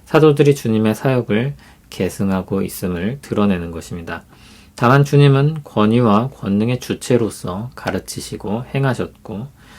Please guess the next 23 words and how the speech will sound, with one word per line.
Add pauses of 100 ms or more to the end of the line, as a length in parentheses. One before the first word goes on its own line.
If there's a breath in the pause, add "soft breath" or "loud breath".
(300 loud breath)
사도는
주님의
이름으로 (360 loud breath)
가르치고
행한다는
것이
다릅니다. (800 loud breath)
제구
시
기도
시간, (400 soft breath)
우리
시간으로
오후
세
시입니다. (440 loud breath)
베드로와
요한이
성전에
올라갈
때였습니다. (680 loud breath)
사람들이
나면서부터